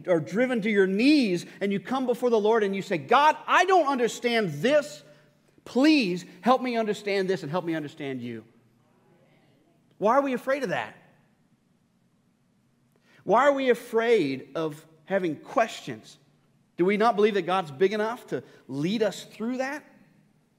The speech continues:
Because it's, it's through that struggle, and this is why I believe, I believe that doubt can strengthen your faith.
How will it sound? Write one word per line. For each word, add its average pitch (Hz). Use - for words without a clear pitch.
Because 165
it's, 180
it's 180
through 285
that 262
struggle, 247
and 185
this 214
is 262
why 226
I 196
believe, 196
I 160
believe 160
that 135
doubt 180
can 147
strengthen 185
your 147
faith. 220